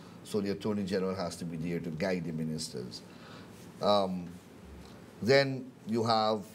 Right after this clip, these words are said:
the Parliament. There's another arm of government.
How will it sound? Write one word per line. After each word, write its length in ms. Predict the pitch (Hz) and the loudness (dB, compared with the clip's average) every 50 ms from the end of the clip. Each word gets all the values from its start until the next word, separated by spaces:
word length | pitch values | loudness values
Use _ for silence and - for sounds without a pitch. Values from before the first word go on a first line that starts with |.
| - - - - - - | -18 -18 -18 -16 -8 -4
the 80 | 110 | -2
Parliament. 640 | - 175 165 156 139 131 107 90 76 67 - - - - - - - - - - - - - - - - - - - - - - - | 2 4 4 4 4 2 0 -2 -4 -8 -10 -14 -16 -16 -16 -18 -18 -18 -18 -18 -18 -18 -18 -18 -18 -16 -16 -16 -16 -16 -16 -6 -2
There's 140 | - 104 107 | 0 2 2
another 320 | 113 104 107 104 107 107 | 4 4 4 4 4 4
arm 340 | 104 123 123 131 139 143 135 | 4 4 6 6 6 4 4
of 160 | 117 92 78 | 0 0 0
government. 420 | 85 95 82 82 80 73 71 65 | 0 0 0 0 -4 -6 -6 -8